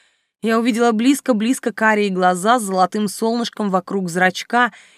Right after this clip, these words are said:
и мимолётно позавидовала густоте ресниц. А потом вдруг опомнилась,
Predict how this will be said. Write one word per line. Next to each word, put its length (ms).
и 100
мимолётно 680
позавидовала 760
густоте 540
ресниц. 560
А 180
потом 380
вдруг 300
опомнилась, 760